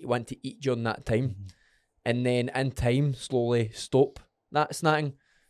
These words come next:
Speaker 1: But it's so much easier to snack on, like, a packet of crisps or a bar of chocolate than it is on, like, an apple with some peanut butter, 'cause I know people like that, and when they put that combo together.
Speaker 2: Ugh.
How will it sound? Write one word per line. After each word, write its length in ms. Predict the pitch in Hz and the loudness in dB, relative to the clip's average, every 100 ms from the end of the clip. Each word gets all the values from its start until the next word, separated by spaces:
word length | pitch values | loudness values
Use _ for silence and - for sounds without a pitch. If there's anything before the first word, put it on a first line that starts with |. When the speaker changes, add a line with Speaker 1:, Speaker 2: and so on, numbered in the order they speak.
| _ - | _ 0
Speaker 1:
But 120 | 113 | 2
it's 140 | - - | 0 -4
so 160 | - 151 | 2 4
much 220 | 175 - | 4 2
easier 240 | 156 143 | 0 2
to 120 | 127 123 | 0 -4
snack 440 | - 117 127 - - | 0 0 0 -2 -2
on, 260 | 123 120 | -2 0
like, 280 | 117 107 - - | 0 0 -2 -2
a 40 | |
packet 300 | 131 120 - | 2 2 -2
of 60 | - | 2
crisps 340 | 139 131 - | 4 6 4
or 60 | 107 | 4
a 40 | |
bar 140 | 113 | 4
of 80 | 107 | 4
chocolate 380 | 139 127 143 - - _ _ 120 | 4 4 4 0 -4 _ _ -6
than 120 | 117 | -2
it 160 | 117 | 0
is 100 | 117 | 0
on, 380 | 123 120 120 113 - _ _ _ _ _ | 0 0 -2 -6 -10 _ _ _ _ _
like, 140 | 127 | -6
an 140 | 123 147 | -2 -2
apple 400 | 160 - 175 147 | 0 2 4 4
with 140 | 143 | 2
some 120 | 139 | 0
peanut 240 | 151 165 - | 0 0 0
butter, 220 | 170 156 | -2 -2
'cause 120 | - | 0
I 40 | |
know 120 | 127 139 | 0 0
people 240 | 135 117 | -2 0
like 160 | 110 - | 0 0
that, 220 | 131 - | -4 -6
and 80 | 113 | -6
when 80 | 113 | -4
they 40 | 110 | -4
put 160 | - | -2
that 220 | 123 117 - | 0 -2 0
combo 280 | 123 113 | -2 0
together. 360 | 113 113 135 143 - 117 | -2 0 0 -2 -6 -2
Speaker 2:
Ugh. 220 | 131 | 0